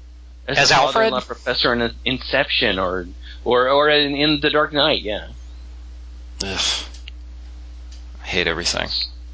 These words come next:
Speaker 1: So you do not hate <laughs> everything. So anyway, um, one of the things that's, that was funny, you,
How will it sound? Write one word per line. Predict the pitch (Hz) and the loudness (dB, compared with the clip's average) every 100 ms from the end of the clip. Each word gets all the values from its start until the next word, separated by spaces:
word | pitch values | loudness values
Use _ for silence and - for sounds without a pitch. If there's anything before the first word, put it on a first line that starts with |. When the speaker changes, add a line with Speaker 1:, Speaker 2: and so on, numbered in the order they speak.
| - | -4
Speaker 1:
So | - - 139 151 | -2 2 2 2
you | 156 175 | 2 0
do | 151 | 0
not | 135 120 117 | 2 2 2
hate | 127 101 | 0 2
<laughs> | |
everything. | 104 101 - 127 120 - 92 92 - - - - - | 2 0 -4 -8 -10 -10 -8 -8 -10 -10 -10 -6 2
So | 196 | 4
anyway, | 208 151 - - - | 6 4 0 -4 0
um, | 170 170 - - - - 160 | 2 0 -6 -20 -20 -18 -8
one | 170 220 | 0 2
of | 247 | 2
the | |
things | 220 | 2
that's, | 185 165 - | 2 0 -2
that | 151 127 | 0 0
was | 151 - | 0 0
funny, | 143 135 117 101 | 2 2 2 0
you, | 113 | -2